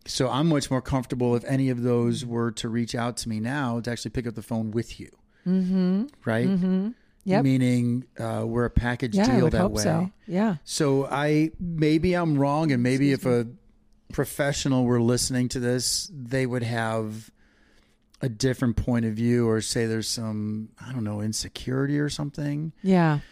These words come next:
Speaker 1: I don't feel that way, though, you know?
Speaker 2: I, I would say in general, if somebody is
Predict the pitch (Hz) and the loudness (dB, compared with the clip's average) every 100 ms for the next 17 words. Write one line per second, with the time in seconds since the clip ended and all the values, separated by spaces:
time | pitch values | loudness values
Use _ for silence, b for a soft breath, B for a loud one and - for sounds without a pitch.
0 | B _ _ _ - 151 196 180 - - | B _ _ _ -4 -2 0 -2 -4 -8
1 | - 185 208 156 110 107 101 107 104 101 | 0 2 4 4 2 0 -2 -2 0 0
2 | 95 101 92 95 104 110 117 131 165 185 | 0 -2 -2 -2 -2 0 2 2 0 0
3 | 208 254 262 - 247 285 - 226 208 190 | 0 0 -2 -2 -2 -2 -4 -2 0 0
4 | 180 175 165 165 165 156 151 - 165 - | 0 0 0 0 0 0 -2 -2 -6 -6
5 | - 202 220 247 240 233 226 - 180 165 | -4 -2 -2 -2 0 -2 -2 -4 0 2
6 | 160 156 151 151 156 | 2 2 0 -2 -6